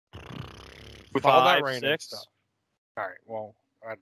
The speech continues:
Speaker 1: you're just guessing low for whatever reason.
Speaker 2: Well,
Speaker 1: It's
Speaker 2: I mean,
Speaker 1: eight.
Speaker 2: I, I, okay, eight times. Jesus Christ. Okay.
Speaker 1: So
Speaker 2: With the rain, too.
Speaker 1: you had Nelson Aguilar had one carry, Brandon Bolden had one carry, J J Taylor had one carry, Mac Jones had one carry,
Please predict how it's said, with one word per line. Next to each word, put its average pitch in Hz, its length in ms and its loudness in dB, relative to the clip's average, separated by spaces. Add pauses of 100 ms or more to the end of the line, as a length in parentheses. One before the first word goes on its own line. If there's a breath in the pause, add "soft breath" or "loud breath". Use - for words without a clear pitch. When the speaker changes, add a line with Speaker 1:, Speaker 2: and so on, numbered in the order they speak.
Speaker 1:
you're 123 160 -8
just 117 220 -14
guessing 113 380 -8
low 104 380 -10
for 101 260 -12
whatever 107 320 -10
reason. 104 240 -14
Speaker 2:
Well, 170 140 8
Speaker 1:
It's 170 40 4
Speaker 2:
I - 40 0
mean, 175 120 4
Speaker 1:
eight. 156 120 4
Speaker 2:
I, 165 100 6 (300)
I, 143 60 -4
okay, 135 200 0
eight 196 220 0
times. 143 440 -2
Jesus 127 280 -10
Christ. 113 320 -4
Okay. 107 340 -4 (260)
Speaker 1:
So 151 240 6
Speaker 2:
With 196 160 8
the 226 120 10
rain, 160 400 4
too. 113 360 -6 (680)
Speaker 1:
you 156 160 2
had 160 100 6
Nelson 165 360 2
Aguilar 160 420 2
had 123 80 0
one 110 200 -8
carry, 113 240 -6
Brandon 139 320 0
Bolden 139 320 -6
had 107 80 -8
one 104 140 -14
carry, 110 240 -8
J 120 140 -2
J 139 100 -6
Taylor 135 320 -4
had 107 100 -10
one 110 140 -12
carry, 110 220 -10
Mac 120 260 0
Jones 143 320 0
had 117 160 -2
one 110 220 -10
carry, 101 360 -10